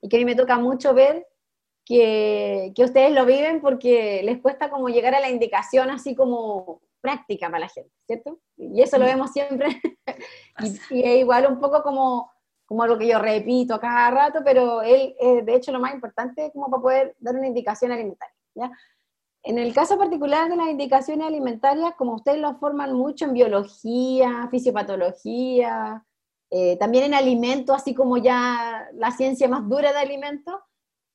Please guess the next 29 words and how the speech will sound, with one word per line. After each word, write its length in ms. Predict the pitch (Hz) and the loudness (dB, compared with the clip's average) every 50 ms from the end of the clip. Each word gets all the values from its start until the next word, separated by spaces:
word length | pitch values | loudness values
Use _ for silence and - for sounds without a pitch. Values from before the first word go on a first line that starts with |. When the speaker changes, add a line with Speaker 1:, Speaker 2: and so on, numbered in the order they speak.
| _ - | _ -6
Speaker 1:
eh, 720 | - 220 220 214 214 214 208 208 202 196 190 190 214 220 240 247 - _ _ | -4 -2 -2 0 0 -2 -2 -2 -2 -2 -2 -4 -6 -8 -14 -16 -18 _ _
siento 360 | _ - 302 302 269 311 320 | _ -6 -4 -2 -2 -2 -2
que 340 | 269 294 269 233 - - - _ _ _ _ _ _ _ _ _ | 2 2 2 2 0 -4 -10 _ _ _ _ _ _ _ _ _
es 160 | - 247 247 247 | -10 -10 -6 -6
súper 240 | 302 240 311 302 | -4 -2 -2 -2
difícil 580 | 269 311 294 - 311 320 339 330 - 339 339 330 | -2 -4 -6 -4 -4 -4 -4 -2 -2 -4 -4 -2
y 140 | 302 262 240 | -2 0 4
lo 140 | 247 240 247 | 2 4 2
que 100 | 240 220 | 0 -4
más 260 | 233 240 247 - _ | -4 -6 -8 -8 _
cuesta 480 | - 311 320 320 - - 339 359 370 - | -2 -2 -2 -2 -6 -6 -6 -4 -2 0
es 140 | 262 294 220 | 0 0 0
llevar 420 | 214 254 254 240 254 262 277 311 320 339 _ _ _ _ _ _ _ - | 4 4 4 4 4 0 0 -2 -6 -12 _ _ _ _ _ _ _ -8
como 260 | - 214 202 - - - | -6 -6 -6 -6 -2 0
eso 340 | 277 339 262 - - 392 480 539 554 - - _ _ - | 0 0 0 -2 -4 -2 -2 -2 -2 -4 -14 _ _ -2
al 160 | 226 254 247 247 | 0 0 0 2
simple, 460 | 330 320 254 - - 160 - _ _ _ _ _ _ _ _ - | 2 0 0 0 -4 -10 -14 _ _ _ _ _ _ _ _ -6
¿ya? 300 | 330 240 254 277 294 - | 0 2 2 2 0 -2
Y, 160 | - 240 233 - | -6 -8 -8 -6
y 220 | 254 254 240 240 269 | -4 -2 2 6 6
es 220 | 285 320 320 - | 6 6 4 -2
una 260 | 302 311 311 320 320 | -6 -4 -4 -4 -4
de 140 | 311 294 277 | -2 -2 0
las 300 | 269 262 254 269 262 - _ | 2 2 0 0 -4 -10 _
cosas 340 | - 285 294 285 349 339 339 - | -4 -4 -4 -2 -6 -8 -6 -2
que 100 | 269 247 | -2 0
más 200 | 240 277 269 - | 0 0 -6 -4
tiene 240 | 330 330 330 339 320 | -4 -4 -2 -2 0
valor 520 | 294 254 226 226 233 262 311 392 403 - | -2 -2 -2 0 -2 -2 -2 -2 -6 -12